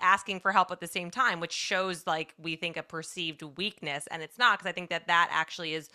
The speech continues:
more vulnerable. And I think where you actually end up having a, a true deep connection with somebody and a partnership, as opposed to just maybe a relationship that's fleeting or just another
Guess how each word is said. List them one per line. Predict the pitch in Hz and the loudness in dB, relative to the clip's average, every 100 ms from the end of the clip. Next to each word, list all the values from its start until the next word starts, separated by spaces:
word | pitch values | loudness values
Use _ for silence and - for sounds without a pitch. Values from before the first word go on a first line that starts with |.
| _ _ | _ _
more | 185 247 | 2 2
vulnerable. | 233 185 175 160 160 156 156 - | 4 2 2 0 -2 -2 -2 -2
And | 165 165 | 0 0
I | 160 | -2
think | 165 165 160 - _ _ | -2 -6 -6 -14 _ _
where | 156 180 175 | -2 2 2
you | 170 | 2
actually | 170 165 - 175 | 2 2 0 -6
end | 165 | -4
up | 160 | -6
having | - 170 170 160 | 2 2 2 -2
a, | 151 - - | -8 -10 -14
a | - | -12
true | 151 - 175 180 180 165 151 | -10 -10 -2 0 0 -2 -6
deep | - 180 - | -6 -6 -6
connection | - 160 139 - | -8 -4 -4 -6
with | 151 - | -12 -8
somebody | 151 147 143 | -8 -6 -6
and | 147 | -6
a | |
partnership, | 143 - 269 262 185 - 165 - | -8 2 4 4 0 -2 -4 -2
as | 160 | -6
opposed | 170 - 175 170 | -4 -6 -6 -6
to | 160 | -10
just | 151 151 147 - - - - | -4 -4 -6 -14 -20 -12 -2
maybe | 175 175 | 0 0
a | 160 | 0
relationship | 151 156 151 160 160 - | 0 -2 -4 -6 -8 -8
that's | 151 - | -10 -6
fleeting | 190 170 156 | -4 -2 -4
or | 156 208 185 170 | 0 4 4 4
just | 170 | -4
another | 170 160 160 156 | -6 -2 0 0